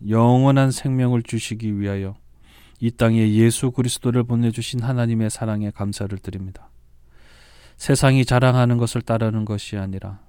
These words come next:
의인은 믿음으로 말미암아 살리라고 하는 그 주님의 말씀을 따라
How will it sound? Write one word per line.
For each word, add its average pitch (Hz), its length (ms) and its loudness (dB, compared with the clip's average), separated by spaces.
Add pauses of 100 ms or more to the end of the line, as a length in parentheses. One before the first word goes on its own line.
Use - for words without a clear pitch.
(600)
의인은 131 460 6
믿음으로 135 520 4
말미암아 123 560 2
살리라고 110 600 -2
하는 107 260 -4
그 101 320 -6
주님의 127 420 -2
말씀을 110 480 -4
따라 - 320 -14